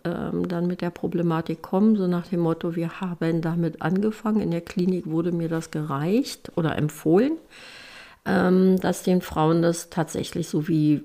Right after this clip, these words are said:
wie, wie Smarties angeboten wird in den Kliniken. Ne? Sobald, ähm,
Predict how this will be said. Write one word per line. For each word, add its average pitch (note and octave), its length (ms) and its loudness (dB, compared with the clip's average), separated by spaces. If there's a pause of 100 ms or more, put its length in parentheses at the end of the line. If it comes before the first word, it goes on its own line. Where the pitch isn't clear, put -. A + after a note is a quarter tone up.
wie, D3 240 0
wie D3+ 160 0
Smarties D#3 580 0
angeboten D3 680 0
wird D3+ 220 0
in D3+ 120 0
den D3+ 120 0
Kliniken. D3+ 580 -4
Ne? G#3+ 120 -2 (540)
Sobald, F3+ 960 2 (120)
ähm, E3 960 2